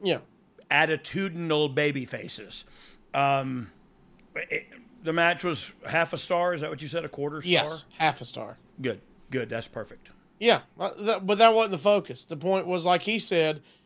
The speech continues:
Speaker 2: You had
Speaker 1: it
Speaker 2: to
Speaker 1: was
Speaker 2: get
Speaker 1: to
Speaker 2: the
Speaker 1: showcase
Speaker 2: characters,
Speaker 1: the
Speaker 2: the
Speaker 1: three
Speaker 2: showcase
Speaker 1: baby
Speaker 2: for Three
Speaker 1: faces.
Speaker 2: Live
Speaker 1: Yeah.
Speaker 2: Crew.
Speaker 1: Working with Gangrel and even Devin Storm here, it's a big deal to finally
Speaker 2: Yeah, and
Speaker 1: debut on a
Speaker 2: Sin,
Speaker 1: pay-per-view, right?
Speaker 2: this was Sin Bodhi we're talking about, right?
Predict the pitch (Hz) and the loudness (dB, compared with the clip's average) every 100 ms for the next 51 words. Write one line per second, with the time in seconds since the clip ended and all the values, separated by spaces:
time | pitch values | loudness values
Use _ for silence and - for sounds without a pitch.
0 | - 135 180 175 180 165 214 208 - 190 | -8 -4 -2 -2 0 2 4 4 6 6
1 | 190 139 202 190 196 196 233 262 240 175 | 6 2 -2 -2 0 4 6 6 4 0
2 | 147 143 151 147 147 147 135 - _ _ | 0 0 -2 0 0 -2 -6 -12 _ _
3 | _ - 208 262 262 277 254 208 254 247 | _ 0 8 10 10 6 6 8 6 8
4 | 240 254 247 240 233 220 226 226 208 - | 8 10 8 6 2 4 4 2 -2 0
5 | 226 233 226 226 226 214 196 220 220 220 | 2 4 4 4 4 0 -2 0 2 2
6 | 175 202 202 196 185 202 196 202 190 - | 2 2 2 4 4 2 4 4 4 4
7 | 208 190 165 165 160 180 214 208 - - | 4 2 0 0 4 4 4 0 -8 -6
8 | 208 202 180 185 247 151 135 127 135 123 | -4 -4 0 0 0 -6 -10 -6 -6 -6
9 | 127 131 151 147 170 | -8 -10 -8 -6 -6